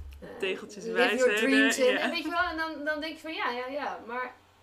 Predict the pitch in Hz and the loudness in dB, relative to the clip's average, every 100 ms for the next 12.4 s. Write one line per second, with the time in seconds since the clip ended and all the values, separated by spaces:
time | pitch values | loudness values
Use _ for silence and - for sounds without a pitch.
0 | _ - 247 - 381 415 359 277 269 277 | _ -12 -12 -8 -6 -6 -6 -6 -2 2
1 | 339 - 269 262 - - 330 262 285 262 | 2 0 -8 -8 -8 -8 -6 -8 -8 -10
2 | 247 196 311 440 262 190 170 190 190 - | -12 -8 -8 -6 -8 -8 -8 -12 -16 -16
3 | - - - 202 214 262 247 240 - 269 | -16 -16 -16 -10 -8 -8 -8 -6 -4 -4
4 | 185 - _ _ 240 214 - 202 196 196 | -8 -18 _ _ -20 -18 -16 -16 -16 -16
5 | 247 - - _ _ _ _ _ 185 - | -18 -18 -20 _ _ _ _ _ -14 -14
6 | 170 143 139 - 214 220 - 196 240 254 | -14 -16 -18 -8 -4 -4 -4 -6 -6 -8
7 | 247 233 233 214 226 226 220 214 202 214 | -4 -4 -2 2 2 0 -4 0 2 2
8 | 214 220 - 196 190 190 190 196 190 196 | -2 -12 -16 -14 -8 -6 -6 -6 -6 -4
9 | 196 185 180 185 202 185 185 170 190 196 | -2 -4 -6 -8 -4 -2 -2 -2 0 2
10 | 233 233 240 453 - 247 277 247 - 262 | 0 0 -2 -2 -4 -2 -2 -2 -2 0
11 | 294 254 254 254 254 277 262 214 - 277 | 0 -4 -4 -4 -2 -4 -2 -6 0 2
12 | 165 165 185 196 | 2 0 -6 -8